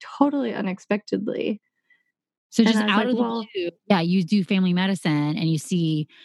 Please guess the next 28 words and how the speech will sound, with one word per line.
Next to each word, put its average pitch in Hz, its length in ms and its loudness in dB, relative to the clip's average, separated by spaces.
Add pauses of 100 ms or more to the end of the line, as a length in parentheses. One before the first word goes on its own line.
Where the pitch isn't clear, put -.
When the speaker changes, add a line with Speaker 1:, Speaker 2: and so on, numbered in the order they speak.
(220)
Speaker 2:
people 214 260 4
in 196 180 2
every 185 180 2
stage 165 300 0
of 147 100 -2
their 139 220 0
life, 240 680 0
and 160 100 2
you 160 60 2
have 156 160 -2
to 170 80 0
know, 151 440 0
like, 151 200 0 (100)
the 151 60 -2
most 180 420 2
of 165 160 -2
any 185 300 2
physician. 202 800 0 (460)
And 156 560 2 (240)
that 180 180 2
re-, 170 160 -4
something 220 300 4
about 175 180 0
that 160 140 -2
really 160 200 2
resonated 151 460 0
with 151 160 -6
you. - 240 -4